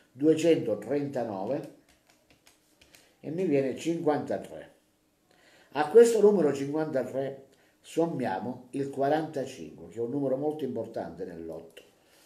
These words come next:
più quarantacinque, mi dà novantotto. Novantotto non è che lo posso giocare, a New York lo posso giocare. Devo togliere novanta, meno novanta e diventa un numero giocabile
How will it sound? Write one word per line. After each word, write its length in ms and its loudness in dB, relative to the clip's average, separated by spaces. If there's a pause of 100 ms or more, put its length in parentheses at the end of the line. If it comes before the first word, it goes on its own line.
(320)
più 300 0
quarantacinque, 1040 -2 (320)
mi 180 -2
dà 360 2
novantotto. 960 2
Novantotto 600 2
non 160 -6
è 60 -2
che 80 -2
lo 100 2
posso 320 -6
giocare, 440 -4
a 20 -4
New 180 -4
York 320 4
lo 120 -4
posso 280 -10
giocare. 400 -12 (320)
Devo 320 8
togliere 420 2
novanta, 640 -6
meno 360 -2
novanta 640 -6 (220)
e 160 0
diventa 380 6
un 80 4
numero 360 -2
giocabile 800 -10